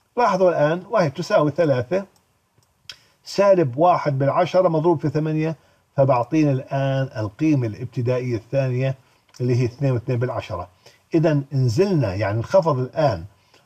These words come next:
آه، ال-، انخفضت قيمة ال-، ال-، القيمة الابتدائية التي نتلمس بواسطها المينيمم في هذه الحالة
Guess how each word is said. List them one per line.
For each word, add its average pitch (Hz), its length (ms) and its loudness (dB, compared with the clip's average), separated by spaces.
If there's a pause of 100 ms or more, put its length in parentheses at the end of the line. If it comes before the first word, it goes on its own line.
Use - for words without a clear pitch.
(200)
آه، 120 400 -2
ال-، 113 120 -2
انخفضت 147 640 0
قيمة 160 400 0
ال-، 127 220 0
ال-، 123 520 -4
القيمة 165 520 2
الابتدائية 160 1400 0
التي 151 460 0 (560)
نتلمس 156 540 0
بواسطها 147 720 0 (440)
المينيمم 151 480 4
في 120 160 -2
هذه 117 220 0
الحالة 143 400 0